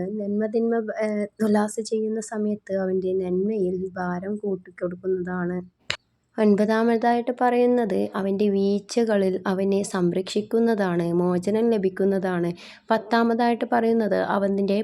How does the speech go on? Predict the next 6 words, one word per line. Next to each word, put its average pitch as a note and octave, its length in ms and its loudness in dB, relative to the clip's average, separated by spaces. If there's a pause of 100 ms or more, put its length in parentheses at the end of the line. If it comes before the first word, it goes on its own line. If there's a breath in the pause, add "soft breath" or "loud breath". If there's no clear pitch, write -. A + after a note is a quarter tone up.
(120)
പദവി A3 600 2 (140)
അല്ലാഹു F#3+ 320 0
സുബ്ഹാനഹു G3+ 460 0
വ F#3+ 60 -10
തആല F3+ 340 0
ഉയർത്തിക്കൊടുക്കുന്നതാണ്. F#3+ 1300 2